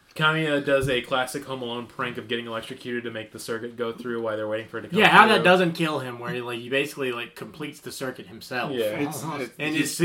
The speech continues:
Speaker 2: his skull keeps flashing. Like,
Speaker 3: he's,
Speaker 2: in
Speaker 3: he's
Speaker 2: a
Speaker 3: been training as an electrician for this for years. If he didn't have the training, he, it would have killed him.
Speaker 1: Yeah.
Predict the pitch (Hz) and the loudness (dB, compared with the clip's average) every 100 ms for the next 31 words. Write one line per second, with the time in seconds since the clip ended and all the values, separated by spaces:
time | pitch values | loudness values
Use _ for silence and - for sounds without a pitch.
0 | 165 - 190 170 180 175 165 143 143 139 | 2 4 6 8 6 2 -4 0 2 2
1 | - 151 135 165 - 147 139 139 - 131 | -2 -8 -4 -2 -2 -2 -2 -2 -4 -6
2 | - 151 160 170 151 147 139 135 180 170 | -2 -2 0 -2 -2 -2 -2 -2 -4 -4
3 | 139 123 123 - 117 135 190 120 110 113 | -6 -4 -6 -6 -4 2 4 2 -2 -6
4 | 113 139 147 135 120 113 - 170 160 123 | -4 -4 -2 -2 -2 -4 0 2 2 0
5 | 113 131 147 147 113 143 139 - 120 90 | -2 -4 -2 -4 0 0 0 0 -2 -4
6 | 90 90 143 113 | -12 -14 -10 -8